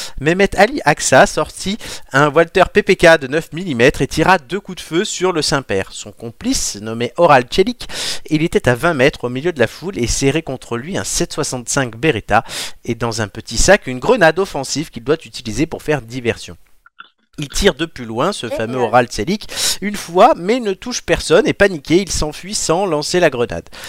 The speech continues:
Speaker 1: Le pape est transféré à l'hôpital Umberto Primo et fut opéré en urgence et sauvé. Les fidèles présents sur la place y restèrent pour prier en soutien à Jean-Paul deux. Lors de la transfusion sanguine, par contre, le pape contracte un cytomégalovirus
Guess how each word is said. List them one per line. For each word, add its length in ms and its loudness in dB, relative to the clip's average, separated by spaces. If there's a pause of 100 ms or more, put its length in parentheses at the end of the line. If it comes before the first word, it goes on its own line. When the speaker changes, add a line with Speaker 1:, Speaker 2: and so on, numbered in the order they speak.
(120)
Speaker 1:
Le 120 -2
pape 280 4
est 80 -4
transféré 480 -2
à 40 6
l'hôpital 440 -2
Umberto 520 0 (160)
Primo 440 -8 (340)
et 140 0
fut 200 -6
opéré 440 4
en 180 0
urgence 540 -6
et 120 0
sauvé. 380 -8 (140)
Les 120 -6
fidèles 380 4
présents 380 0
sur 180 -6
la 120 4
place 360 4
y 100 2
restèrent 400 2
pour 200 -12
prier 260 -6
en 80 -6
soutien 320 -6
à 40 -2
Jean-Paul 340 -8
deux. 200 -6 (320)
Lors 220 6
de 80 -6
la 120 4
transfusion 640 -8
sanguine, 540 -4
par 200 -10
contre, 320 -4
le 120 -2
pape 320 2
contracte 540 0
un 100 -6
cytomégalovirus 1900 0